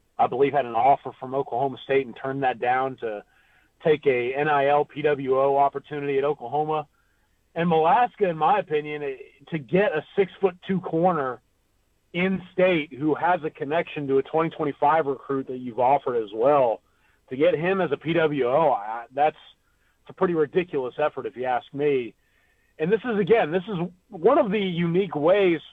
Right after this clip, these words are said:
that Oklahoma has decided that they're going to embrace the new age of college football, and everyone's kind of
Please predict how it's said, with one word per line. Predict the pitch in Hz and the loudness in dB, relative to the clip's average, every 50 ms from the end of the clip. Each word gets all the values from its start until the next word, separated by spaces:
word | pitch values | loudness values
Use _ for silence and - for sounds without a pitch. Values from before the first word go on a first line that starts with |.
| _ - | _ -4
that | 160 147 151 | 0 0 2
Oklahoma | 180 196 185 185 160 139 151 170 190 190 175 156 147 | 2 2 2 0 -2 -2 0 0 -2 -2 -2 -4 -4
has | 151 160 147 | -4 -6 -6
decided | - 147 139 - - 156 147 160 156 156 143 127 | -4 -8 -10 -8 -4 -2 0 0 0 0 -2 -2
that | 143 143 135 127 123 | -4 -4 -4 -6 -4
they're | 160 170 180 | -2 -2 -2
going | 170 143 165 170 170 165 | -2 -2 -4 -4 -2 -4
to | 156 | -4
embrace | 147 135 127 123 - 113 143 160 170 170 - - | -6 -8 -8 -10 -8 -2 -2 -2 -2 -2 -6 -6
the | 131 120 | -8 -8
new | 123 131 139 143 139 139 | -4 -2 -2 2 2 2
age | 139 151 156 147 139 127 - - - _ _ _ _ _ _ _ _ | 4 2 2 0 -2 -6 -10 -14 -20 _ _ _ _ _ _ _ _
of | - 135 139 - | -8 -8 -6 -2
college | - 156 151 143 143 131 - - | 2 4 4 4 2 0 -4 -2
football, | - 160 165 139 - 123 110 104 107 113 | -2 -2 -2 -2 -2 -2 -2 -2 -2 -4
and | 117 127 | -4 -4
everyone's | 147 165 165 185 185 170 160 - - | -4 -4 -2 -4 -4 -4 -6 -10 -10
kind | - 160 165 156 | -8 -6 -4 -4
of | 143 | -6